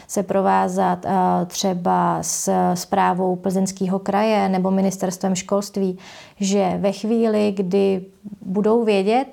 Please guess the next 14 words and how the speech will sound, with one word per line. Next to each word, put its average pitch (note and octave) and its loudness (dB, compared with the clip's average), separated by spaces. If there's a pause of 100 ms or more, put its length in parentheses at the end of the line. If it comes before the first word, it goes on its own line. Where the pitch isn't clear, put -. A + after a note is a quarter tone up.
že G3+ -2
jsme G3+ 0
nějakým G3+ 2
takovýmhle, G3 0
eh, F#3+ 0
auditem G3+ 0
prošli, G#3 -2 (400)
takže G#3 0
nám G#3 4
třeba G3+ 0
budou G3+ 2
víc G3+ 0
věřit, F#3+ 0
nebo, F3+ 2